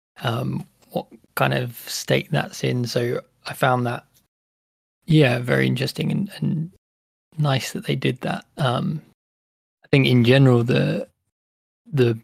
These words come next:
folks who will be listening to this in the Terra Mystica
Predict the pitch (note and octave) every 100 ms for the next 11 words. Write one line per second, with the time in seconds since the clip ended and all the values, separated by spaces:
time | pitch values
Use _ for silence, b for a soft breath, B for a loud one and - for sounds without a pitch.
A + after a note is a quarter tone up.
0 | _ _ _ _ _ - C#3+ C3 F#3+ -
1 | - - - - _ _ _ _ _ _
2 | _ _ _ _ - B2+ A#2 A#2+ A#2+ -
3 | C3+ - D3+ D3+ D3+ C#3+ - C3+ C3 B2
4 | - D3+ - D#3